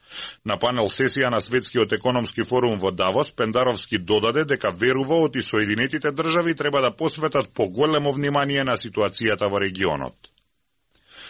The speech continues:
Второто полугодие за учениците ќе почне на дваесет и трети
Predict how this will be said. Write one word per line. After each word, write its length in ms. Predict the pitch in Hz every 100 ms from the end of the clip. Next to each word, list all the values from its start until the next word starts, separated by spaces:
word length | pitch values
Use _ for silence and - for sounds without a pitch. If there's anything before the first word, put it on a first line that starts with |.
| - - _ _ _
Второто 320 | 147 180 170 147
полугодие 540 | 143 135 135 170 175
за 120 | 135
учениците 640 | 131 117 131 156 160 165 165
ќе 180 | 131 117
почне 340 | 156 151 165 135
на 140 | 120
дваесет 500 | 107 160 160 147 123
и 80 | 120
трети 300 | 151 160